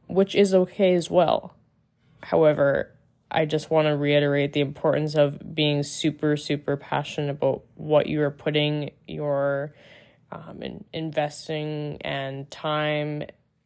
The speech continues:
into in terms of pursuing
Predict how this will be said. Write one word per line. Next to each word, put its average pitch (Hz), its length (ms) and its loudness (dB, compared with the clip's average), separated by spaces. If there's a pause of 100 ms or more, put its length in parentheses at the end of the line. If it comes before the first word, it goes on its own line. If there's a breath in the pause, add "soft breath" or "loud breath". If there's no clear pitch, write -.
(300)
into 165 760 -4
in 156 180 -6
terms 147 340 -6
of 143 320 -4
pursuing 143 920 -6